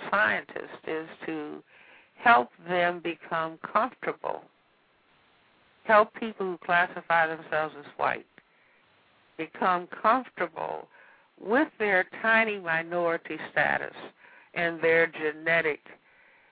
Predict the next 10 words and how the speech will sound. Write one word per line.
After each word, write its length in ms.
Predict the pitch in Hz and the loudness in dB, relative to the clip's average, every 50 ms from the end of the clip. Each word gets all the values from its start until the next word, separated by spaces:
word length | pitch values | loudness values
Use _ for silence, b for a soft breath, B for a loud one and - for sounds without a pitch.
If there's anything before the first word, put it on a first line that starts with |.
| b _ _ | b _ _
uh, 400 | - 156 151 139 - - - - - - - _ - | 2 2 4 4 2 0 -4 -6 -8 -12 -18 _ -6
recessive 800 | 160 165 151 - - - - 214 226 247 - - - 147 131 - - - - | -4 -4 -4 -4 -4 0 4 6 6 6 4 0 -2 -2 -2 -4 -6 -10 -6
status 440 | - 76 76 71 69 - 71 73 - - - - b b b b b b b b - | -2 -2 0 0 0 -2 -4 -8 -8 -12 -16 -18 b b b b b b b b 0
on 260 | 170 165 165 165 165 | 2 2 2 2 -2
planet 500 | - - - 147 131 127 139 151 165 170 | -6 -4 0 0 0 0 0 -2 -2 0
Earth. 260 | - 151 - - - - - - - - _ _ _ _ _ _ _ _ _ _ _ _ _ _ _ _ _ _ _ _ _ _ _ _ _ _ _ _ _ _ _ _ _ _ _ _ _ _ _ _ _ _ _ _ _ _ _ _ _ _ _ _ _ _ _ _ _ _ _ _ - | 2 2 2 0 -4 -12 -20 -20 -20 -20 _ _ _ _ _ _ _ _ _ _ _ _ _ _ _ _ _ _ _ _ _ _ _ _ _ _ _ _ _ _ _ _ _ _ _ _ _ _ _ _ _ _ _ _ _ _ _ _ _ _ _ _ _ _ _ _ _ _ _ _ -6
Do 60 | 180 | -4
you 120 | 180 175 170 - | -4 -4 -4 -4
see? 120 | 196 175 175 | -4 -4 -2
But, 300 | 165 160 160 160 156 | 0 0 0 0 0